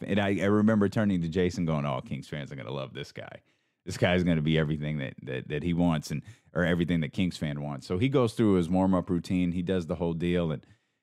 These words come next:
you know, he had what I, I mean, I was hoping he would actually sign with the Kings, uh, this offseason. I would have, hoping the Kings would make that extension to him, uh, this, this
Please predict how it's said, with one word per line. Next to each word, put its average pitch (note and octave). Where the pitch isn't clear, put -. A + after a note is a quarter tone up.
you F2
know, F2+
he A2
had B2
what G#2+
I, F#2
I A2
mean, G2+
I F2+
was D#3
hoping G#2
he G2
would F#2
actually F#2
sign F#2
with F2
the -
Kings, F#2
uh, F2
this G2
offseason. F2+
I E2
would F2
have, D#2+
hoping F2
the D#2+
Kings F2+
would D2+
make F#2+
that F2
extension G#2
to D#2+
him, D2+
uh, F2
this, F#2+
this F#2+